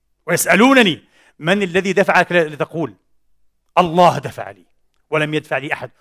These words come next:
وأقسم بعزة الله لو جاءني الموت الآن ما عدت عن كلامي هذا، وسألقى به الله،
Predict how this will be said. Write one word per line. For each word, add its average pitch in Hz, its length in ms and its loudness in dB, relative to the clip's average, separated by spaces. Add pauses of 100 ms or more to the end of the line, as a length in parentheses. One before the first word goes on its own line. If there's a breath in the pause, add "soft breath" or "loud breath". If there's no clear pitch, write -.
(200)
وأقسم 156 500 -8
بعزة 147 440 -8
الله 120 240 -14
لو 139 140 -8
جاءني 151 260 -6
الموت 170 300 -4
الآن 190 400 0
ما 156 100 -2
عدت 160 220 -4
عن 147 100 -6
كلامي 131 300 -10
هذا، 98 220 -20 (440)
وسألقى 165 400 -6
به 127 140 -14
الله، 113 180 -20